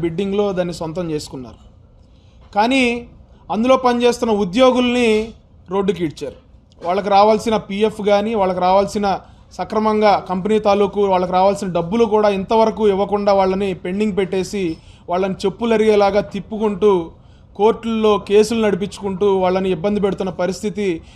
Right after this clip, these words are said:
ఈ రోజున పిఠాపురంకి సంబంధించి ఆ షుగర్ ఫ్యాక్టరీ తాలూకా, ఆ,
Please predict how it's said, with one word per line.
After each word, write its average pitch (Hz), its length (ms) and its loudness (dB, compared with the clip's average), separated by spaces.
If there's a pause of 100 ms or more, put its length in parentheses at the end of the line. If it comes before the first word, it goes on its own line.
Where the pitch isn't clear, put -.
(120)
ఈ 160 40 -10
రోజున 185 260 -4
పిఠాపురంకి 190 680 -2
సంబంధించి 185 500 -4
ఆ 180 80 2
షుగర్ 175 320 -6
ఫ్యాక్టరీ 180 300 -4
తాలూకా, 175 420 -2 (500)
ఆ, 156 80 0